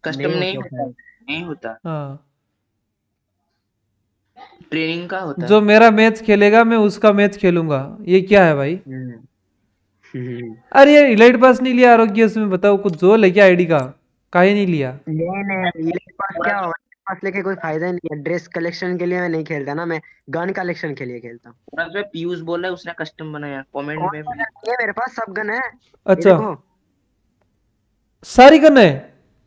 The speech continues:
Speaker 2: सारी गन की skin है।
Speaker 3: ओ भाई। सही है भाई।
Speaker 2: दो तीन स्किन।
Speaker 3: मेरे भी, भी, ए, देखो ये skin बताओ, वीर आरोग्य, हिम्मत है तो, हिम्मत तो है तुम में, but ये skin बता दो।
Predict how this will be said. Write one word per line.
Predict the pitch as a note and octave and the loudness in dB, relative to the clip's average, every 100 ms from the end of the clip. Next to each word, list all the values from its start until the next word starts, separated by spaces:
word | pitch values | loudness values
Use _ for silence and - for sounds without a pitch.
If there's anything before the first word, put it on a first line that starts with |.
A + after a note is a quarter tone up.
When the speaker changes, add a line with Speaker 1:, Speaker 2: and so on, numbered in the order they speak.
| _ _ _ _ _ _ | _ _ _ _ _ _
Speaker 2:
सारी | - E3+ G3+ | -10 -8 -6
गन | G#3 G#3 | -6 -8
की | G3 | -10
skin | - C#3+ B2 | -12 -14 -16
है। | _ _ _ _ - F3 F#3 | _ _ _ _ -8 -2 0
Speaker 3:
ओ | |
भाई। | E3+ C#3 C3 A#3+ - - - _ _ _ _ _ _ _ F3+ G3+ A3 F#3+ G#3 F#3+ F3+ | 2 0 -4 -12 -14 -18 -20 _ _ _ _ _ _ _ -16 -16 -16 -16 -12 -12 -14
सही | F3 E3 D#3+ D3+ D#3 | -16 -8 -6 -4 -2
है | D#3+ | -2
भाई। | D3 D3 C#3+ C#3+ | -2 -4 -4 -8
Speaker 2:
दो | E3+ F3 | -8 -8
तीन | F#3+ - | -10 -20
स्किन। | - _ _ _ _ E3+ | -20 _ _ _ _ -2
Speaker 3:
मेरे | F3+ F#3 | 2 4
भी, | F#3 F#3+ | 4 2
भी, | F3 F#3+ F#3 _ _ _ - | 0 -6 -8 _ _ _ 0
ए, | G3 F#3+ G3 G3+ G#3 G3 | 8 10 10 10 8 8
देखो | G#3+ G#3+ | 6 6
ये | F#3+ G#3+ G#3 | 6 6 4
skin | F#3+ - F#3 | 2 0 0
बताओ, | D#3 E3 F3+ | 2 4 4
वीर | F3+ F3+ | 6 6
आरोग्य, | F#3 F3 D#3+ E3 D#3 | 6 4 0 -6 -6
हिम्मत | D3+ E3 E3 E3 | -8 -4 -2 0
है | D3 | -2
तो, | D3+ - _ _ E3 | -4 -14 _ _ -8
हिम्मत | E3 F#3+ G#3 | -4 -2 0
तो | F#3+ | 2
है | D#3 F3+ | 4 4
तुम | F3 | 2
में, | F3 F#3+ | -2 0
but | F3+ E3 | -2 -2
ये | D#3+ F3 | 2 2
skin | D#3 - E3 | 0 -4 -4
बता | D3 D3+ | -2 -2
दो। | D3+ D3+ D3+ | -2 -4 -10